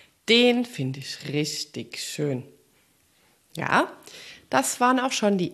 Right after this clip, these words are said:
ersten zwei Schlüsselwörter für eine bessere Kommunikation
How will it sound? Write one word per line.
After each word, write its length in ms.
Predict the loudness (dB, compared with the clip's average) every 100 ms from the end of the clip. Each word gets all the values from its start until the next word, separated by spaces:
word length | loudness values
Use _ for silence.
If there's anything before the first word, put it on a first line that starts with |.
| -8
ersten 540 | -6 -6 -8 -6 -6
zwei 360 | -4 0 2 0
Schlüsselwörter 880 | 2 2 4 2 0 -4 -6 -8 -8
für 200 | -8 -8
eine 220 | -6 -8
bessere 500 | -6 -4 -2 -2 -6
Kommunikation 1080 | -6 -6 -6 -8 -8 -10 -6 -4 -4 -4